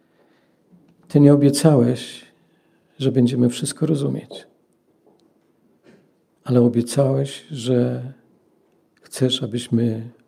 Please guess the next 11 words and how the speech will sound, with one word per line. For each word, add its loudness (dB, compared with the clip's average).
ufali. -10
Panie, 4
modlę 4
się 0
o 0
tych, -6
którzy 0
są 0
w -10
trudnym 0
doświadczeniu. -8